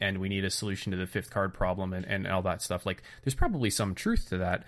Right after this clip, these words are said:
But I think your average free-to-play player, um, and again, I know that I'm a little bit ahead of the average free-to-play player because of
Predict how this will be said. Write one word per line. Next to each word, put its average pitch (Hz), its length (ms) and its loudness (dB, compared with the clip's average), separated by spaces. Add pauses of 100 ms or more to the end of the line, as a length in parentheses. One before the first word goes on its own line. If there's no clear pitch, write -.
(320)
But 123 80 8
I 131 40 10
think 254 260 0
your 113 160 4
average 139 380 2
free-to-play 214 520 0
player, 95 520 0 (440)
um, 98 240 0
and 113 100 4
again, 107 360 6
I 98 100 6
know 110 180 6
that 113 80 4
I'm 107 120 4
a 101 40 0
little 104 200 0
bit 104 120 4
ahead 101 220 2
of 95 140 -6
the 98 100 -2
average 92 320 -2
free-to-play 95 380 -2
player - 280 -2
because 107 280 -6
of 98 200 -8